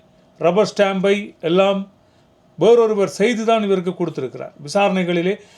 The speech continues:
அவர்கள் ஒப்புக்கொண்டிருக்கிறார்கள், "நாங்கள் இப்படித்தான் இவற்றை எடுத்தோம்" என்று சொல்லி இருவர் முல்லைத்தீவிலே கைது செய்யப்பட்டிருக்கிறார்கள். அந்த ரப்பர் ஸ்டாம்பை செய்தவர், அந்த பத்திரத்தை அடித்து கொடுத்த இருவரும் இப்பொழுது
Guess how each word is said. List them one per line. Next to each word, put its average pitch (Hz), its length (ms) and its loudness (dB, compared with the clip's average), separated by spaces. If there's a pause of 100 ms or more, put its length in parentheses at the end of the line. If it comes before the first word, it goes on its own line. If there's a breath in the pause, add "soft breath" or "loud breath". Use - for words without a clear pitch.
(120)
அவர்கள் 165 300 0
ஒப்புக்கொண்டிருக்கிறார்கள், 156 920 -4
"நாங்கள் 147 260 -8
இப்படித்தான் 143 440 -8
இவற்றை 131 260 -10
எடுத்தோம்" 127 360 -8
என்று 120 120 -20
சொல்லி 131 220 -18
இருவர் 160 340 -4 (360 soft breath)
முல்லைத்தீவிலே 151 540 -4
கைது 139 220 -8
செய்யப்பட்டிருக்கிறார்கள். - 760 -14 (560)
அந்த 139 200 -6
ரப்பர் 160 320 0
ஸ்டாம்பை 147 240 -2
செய்தவர், 139 480 -6 (440 soft breath)
அந்த 147 180 -8
பத்திரத்தை 147 500 -2
அடித்து 131 280 -6
கொடுத்த 127 280 -10
இருவரும் 151 380 -2
இப்பொழுது 139 500 -10